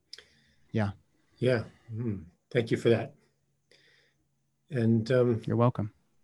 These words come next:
Speaker 2: so just t-, curious, is, out of all of the people that you've worked with, um,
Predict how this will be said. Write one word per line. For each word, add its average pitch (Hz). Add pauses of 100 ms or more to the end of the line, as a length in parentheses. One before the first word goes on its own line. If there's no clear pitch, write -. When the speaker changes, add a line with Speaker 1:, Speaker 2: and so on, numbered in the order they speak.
(560)
Speaker 2:
so 117 (640)
just -
t-, -
curious, 131
is, 165
out 135
of - (160)
all 135
of 113
the 131
people 139
that 123
you've 117 (1120)
worked 143
with, 120 (120)
um, 110